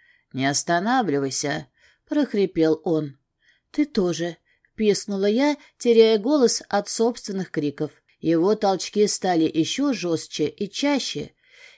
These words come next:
Я сжимала соски пальцами и сжималась внутри, чувствуя его член и нарастающую пульсацию удовольствия.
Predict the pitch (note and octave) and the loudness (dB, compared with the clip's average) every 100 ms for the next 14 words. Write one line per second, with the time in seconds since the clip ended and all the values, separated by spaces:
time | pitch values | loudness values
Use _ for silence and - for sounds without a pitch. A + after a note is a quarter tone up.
0 | - C#4+ C#4 C4+ G3 A#3 A3 A3 G3+ G#3 | -4 0 2 2 4 2 4 2 2 0
1 | F#3+ - G3 E3 D3+ D3 D3 G#3+ A#3+ C4+ | -2 -2 -2 0 2 2 0 -2 -2 -4
2 | - - - - C4+ B3+ G3+ A3+ A3 A#3+ | -8 -20 -20 -4 0 0 4 4 6 6
3 | A3+ G#3+ F#3+ G3 F3+ F3 C4 C#4+ C4 _ | 6 2 -2 -4 -2 0 0 0 -4 _
4 | - A3 A#3 - F#3 F#3+ F#3 E3 D#3+ - | -4 0 0 -2 -4 0 2 2 0 -2
5 | D3 G#3+ B3 - - - - D#4 D4 C4+ | 0 0 -2 -8 -20 -20 -4 0 2 2
6 | A#3 - A3 A3+ - D4 D4+ C4 F#3 F3 | 0 0 2 2 0 -4 -4 -4 -2 -2
7 | - A#3 B3+ A#3+ G3 E3+ G#3 E3+ C#3+ - | -4 -4 -4 -4 -4 -2 -2 -2 -2 -4
8 | C#3+ C#3+ D3 | -4 -6 -6